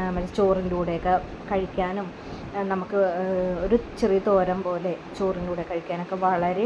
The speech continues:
ടേസ്റ്റാണ്. അപ്പോൾ നിങ്ങൾ ഈ രീതിയിലൊന്ന് ക്യാബേജ് തോരൻ ഉണ്ടാക്കി നോക്കൂ. മസ്റ്റ് ട്രൈ ആയിട്ട് നിങ്ങൾ ചെയ്യണം. നല്ല ടേസ്റ്റാണ്, ഒരു വെറൈറ്റി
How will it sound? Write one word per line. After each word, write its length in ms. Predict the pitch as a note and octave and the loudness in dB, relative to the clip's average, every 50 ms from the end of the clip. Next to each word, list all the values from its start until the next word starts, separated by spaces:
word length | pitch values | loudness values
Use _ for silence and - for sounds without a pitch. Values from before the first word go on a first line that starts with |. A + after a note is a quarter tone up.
| A#3+ - | 2 2
ടേസ്റ്റാണ്. 480 | B3+ G#3 G3 F#3+ - - - F#3 F#3 F#3 F3+ | 2 2 2 0 -2 0 0 0 0 0 -2
അപ്പോൾ 120 | G#3 G3 G3 | -2 -2 -2
നിങ്ങൾ 160 | G3 G3 G3 G3+ G#3 G3+ | 0 2 2 2 2 0
ഈ 20 | A3 A3 A#3 | 0 0 0
രീതിയിലൊന്ന് 500 | A#3 G#3 F#3 G#3+ G#3 G#3 G#3 G#3+ A3+ A#3 - - | 0 0 0 0 0 2 2 2 0 0 2 2
ക്യാബേജ് 440 | A#3+ G#3+ G3+ F#3+ G3+ G3 G3 G#3+ G#3 G3+ | 2 4 4 4 2 2 2 2 2 4
തോരൻ 240 | G3+ G3 G#3 A3 A3 G#3 | 4 4 4 2 2 0
ഉണ്ടാക്കി 320 | G3 F#3 F#3 F#3 F#3 - F#3+ F#3 | 2 2 2 0 2 0 -2 -2
നോക്കൂ. 180 | F#3 A3 C4+ C#4+ - - - - - - - G#3 | 0 0 -2 -2 -2 -10 -12 -12 -10 -8 -2 0
മസ്റ്റ് 320 | G#3+ A3+ A3+ - - - - - | 0 0 0 -2 -12 -12 -4 2
ട്രൈ 180 | B3+ A#3+ A3 A3 A3+ A#3 | 4 4 4 6 4 4
ആയിട്ട് 180 | G#3+ G#3+ G#3+ A#3 A3+ | 2 2 2 2 2
നിങ്ങൾ 160 | A3 G#3+ A3+ A3 - | 2 2 0 0 0
ചെയ്യണം. 260 | G#3+ F#3+ F#3+ G#3+ A#3 A#3 G#3 | 0 0 0 0 0 0 0
നല്ല 580 | F#3+ F#3 F#3 F#3+ F#3+ G3 G#3 A3 A#3+ C4 C#4+ D4 C#4+ C#4 | 0 0 0 2 2 2 2 2 2 4 2 2 4 4
ടേസ്റ്റാണ്, 580 | B3 A3+ A#3 A#3 - - - A3 G#3 G3+ A3 B3+ B3 | 4 4 2 2 -2 -2 0 0 2 2 2 2 2
ഒരു 100 | G#3+ G#3+ G3+ G#3 | 0 0 2 2
വെറൈറ്റി 520 | G3+ F#3+ F#3+ F#3+ F#3 G3 G#3 - - B3+ | 2 4 4 4 2 2 0 -2 -2 -2